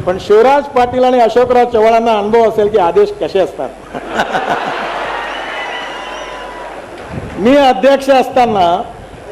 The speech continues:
दहा बारा मुख्यमंत्री आमच्या पक्षातले होते, प-, बारा एक एक वाजेपर्यंत भेटायचे. आणि आजही आमच्या पार्टीत कोणाचं नाही चालत.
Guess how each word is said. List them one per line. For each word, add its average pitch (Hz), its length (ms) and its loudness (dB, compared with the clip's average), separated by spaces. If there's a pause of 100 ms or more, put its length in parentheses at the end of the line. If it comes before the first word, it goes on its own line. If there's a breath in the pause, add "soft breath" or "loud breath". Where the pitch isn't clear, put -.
(180)
दहा 208 200 2
बारा 262 220 4
मुख्यमंत्री 269 540 2
आमच्या 269 240 2
पक्षातले 240 420 0
होते, - 420 -8 (920)
प-, 190 120 4
बारा 233 280 4
एक 254 220 4
एक 269 100 4
वाजेपर्यंत 269 440 4
भेटायचे. 220 480 0 (1160)
आणि 214 120 2
आजही 226 320 2
आमच्या 269 360 2
पार्टीत 262 360 0
कोणाचं 269 400 2
नाही 277 120 2
चालत. 190 240 2